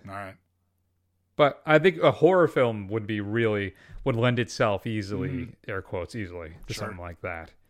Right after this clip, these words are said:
Speaker 1: Fair.
Speaker 2: So, all right, if you had a chance to see, uh, Out of Darkness, which is currently in theaters, shoot us an email at feedback at the first run dot com.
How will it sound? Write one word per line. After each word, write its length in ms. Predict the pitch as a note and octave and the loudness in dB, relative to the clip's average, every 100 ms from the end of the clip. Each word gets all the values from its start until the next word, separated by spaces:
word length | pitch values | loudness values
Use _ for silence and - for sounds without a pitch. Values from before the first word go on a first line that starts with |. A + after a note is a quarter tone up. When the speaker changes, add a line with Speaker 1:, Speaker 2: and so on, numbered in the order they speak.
| _ _ _ _ _ | _ _ _ _ _
Speaker 1:
Fair. 280 | F#3 D#3+ - _ | -4 -4 -8 _
Speaker 2:
So, 360 | - - F2+ E2+ _ _ _ _ _ _ - | -14 -10 -10 -12 _ _ _ _ _ _ 0
all 60 | D3+ | 4
right, 60 | |
if 60 | C#3+ | 4
you 40 | |
had 80 | F3+ | 2
a 40 | |
chance 240 | D#3+ D#3+ C#3+ | 2 0 -2
to 60 | B2+ | -6
see, 400 | - C3+ A#2 G#2 | -4 -2 0 -2
uh, 100 | G2 | -4
Out 160 | A#2 A2 | -2 -4
of 60 | G2 | -4
Darkness, 520 | G2 F#2+ G2 F2+ - | -6 -6 -10 -10 -10
which 120 | - | -12
is 100 | G#2+ | -14
currently 520 | - A2+ G#2 G2 G2+ | -6 -6 -6 -8 -8
in 180 | A#2 G2+ | -10 -10
theaters, 380 | - F#2+ F2+ E2+ | -10 -10 -10 -8
shoot 140 | C#3 | -8
us 100 | A#2+ | -8
an 80 | A#2 | -8
email 220 | G#2+ G2+ | -6 -8
at 60 | F#2 | -10
feedback 520 | - G2+ F#2+ F#2 - | -10 -8 -6 -8 -10
at 80 | - | -16
the 80 | - | -14
first 300 | - F2+ - | -10 -10 -8
run 220 | F#2+ F#2 | -8 -8
dot 300 | F2+ F2+ - | -8 -8 -8
com. 420 | - F#2 F2 E2+ | -8 -6 -6 -10